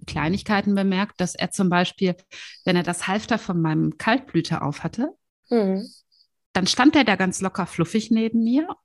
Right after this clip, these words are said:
Speaker 1: Und wenn der ein passendes Halfter anhatte, dann ist, hat das ganze Pferd auf
Speaker 2: Ah.
Speaker 1: einmal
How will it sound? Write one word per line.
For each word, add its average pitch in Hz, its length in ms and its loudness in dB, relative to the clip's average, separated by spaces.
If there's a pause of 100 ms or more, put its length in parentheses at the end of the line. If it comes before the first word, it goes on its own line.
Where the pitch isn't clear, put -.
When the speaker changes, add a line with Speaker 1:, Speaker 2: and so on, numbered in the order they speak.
Speaker 1:
Und 214 180 0
wenn 202 140 2
der 196 100 2
ein 190 120 2
passendes 277 540 4
Halfter 170 420 0
anhatte, 165 480 -2
dann 196 160 -4
ist, - 180 -6
hat 202 140 -6
das 208 100 -8
ganze 226 220 -2
Pferd 220 240 -2
auf - 80 -6
Speaker 2:
Ah. - 80 -2
Speaker 1:
einmal 170 260 0